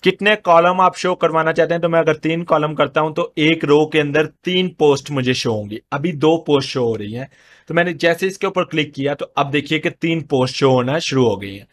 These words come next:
दो जो है वो ठीक लग रहा था। इसके अलावा यहाँ पर आप सेटिंग कर सकते हैं, जैसे कि read more के अंदर आप आ सकते हैं। read more को मैं ओपन करता हूँ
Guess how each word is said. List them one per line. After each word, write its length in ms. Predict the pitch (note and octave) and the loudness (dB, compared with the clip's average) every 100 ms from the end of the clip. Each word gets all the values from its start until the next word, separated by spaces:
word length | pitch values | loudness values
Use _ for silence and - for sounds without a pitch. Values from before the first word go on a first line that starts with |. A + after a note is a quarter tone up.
| _ _ _ C3+ | _ _ _ -4
दो 320 | C3 D#3 F3 | 2 2 2
जो 220 | F3 D#3+ E3 | 0 -2 0
है 80 | |
वो 120 | E3 D#3 | 2 0
ठीक 280 | - E3 D#3+ | 0 -4 0
लग 180 | C3 | 0
रहा 160 | B2 B2 | 0 -2
था। 240 | C3+ D3+ - _ _ _ _ _ _ - | -6 -10 -14 _ _ _ _ _ _ -6
इसके 380 | G3 - A3+ A#3 | -6 0 4 4
अलावा 460 | G#3 E3 C#3 B2+ C3 | 2 0 0 0 -4
यहाँ 320 | B2+ D3+ F3+ | -2 0 2
पर 140 | G3+ | 2
आप 120 | F#3 | 0
सेटिंग 380 | - F3 E3 F3+ | 2 0 0 -2
कर 140 | E3+ E3 | 0 0
सकते 260 | F3 F3+ | -2 -4
हैं, 60 | F3 | 0
जैसे 240 | D#3+ E3+ | 0 0
कि 120 | E3+ D#3 | -2 -2
read 320 | C3 D#3 F3 | 0 0 0
more 220 | E3+ E3 - | 2 2 2
के 100 | E3 | 0
अंदर 280 | D#3 D#3+ E3+ C3+ | 2 0 0 0
आप 220 | C#3 C#3 | 0 2
आ 100 | C#3+ | 0
सकते 260 | C#3 D#3 E3 | 0 -2 -2
हैं। 80 | D#3 | 0
read 260 | C#3 D3 | 0 0
more 160 | D#3 D#3 | 0 0
को 80 | D#3 | 0
मैं 120 | D3+ | 0
ओपन 420 | D3 C3+ C3+ D#3+ | 0 -2 -2 0
करता 280 | D#3+ C#3 C#3+ | 0 0 -2
हूँ 160 | D#3+ | -4